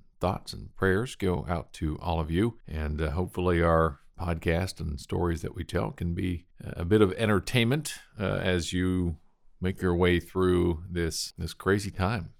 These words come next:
In any case, uh, we've wrapped up the, the main storyline that we have, actually all the main storylines,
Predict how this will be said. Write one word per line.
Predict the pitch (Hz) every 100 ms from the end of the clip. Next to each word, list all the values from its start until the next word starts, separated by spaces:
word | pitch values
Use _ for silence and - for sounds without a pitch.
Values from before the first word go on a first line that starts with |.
| _ - 120
In |
any | 190 165
case, | 131 117 - - 117
uh, | 107 98
we've | 117 87
wrapped | 98 117 127 110
up | 98 - -
the, | 98 90 87 82 80 _ _ _ - - -
the |
main | 82 92 101 95
storyline | - - 98 95 92 90 87 90
that | 92
we | 87
have, | 80 92 101
actually | 87 - 80
all | 76 101
the | 95 80
main | 85 92 85
storylines, | - 92 87 87 87 82 -